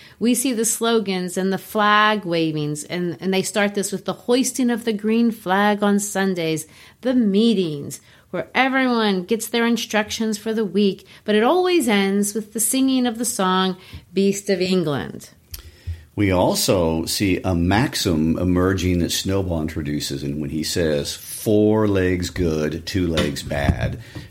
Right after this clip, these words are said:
Speaker 2: This is another technique called repetition, which seems kind of simple, but actually is extremely effective,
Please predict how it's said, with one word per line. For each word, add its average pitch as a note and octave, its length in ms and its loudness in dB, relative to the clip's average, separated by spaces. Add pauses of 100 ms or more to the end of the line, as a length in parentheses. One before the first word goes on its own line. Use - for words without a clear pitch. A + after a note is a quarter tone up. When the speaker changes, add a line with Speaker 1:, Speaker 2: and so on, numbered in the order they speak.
Speaker 2:
This C3 240 0
is C#3+ 100 2
another G2+ 340 2
technique E2+ 500 -2
called D#2+ 400 0 (180)
repetition, F2+ 800 -2 (320)
which C3+ 440 0
seems G3+ 420 -2
kind G2+ 240 -2
of D2 100 -4
simple, D#3 640 0 (680)
but B2 240 2
actually A#2+ 380 2
is F2 80 0
extremely G#2 420 0
effective, E2+ 480 -2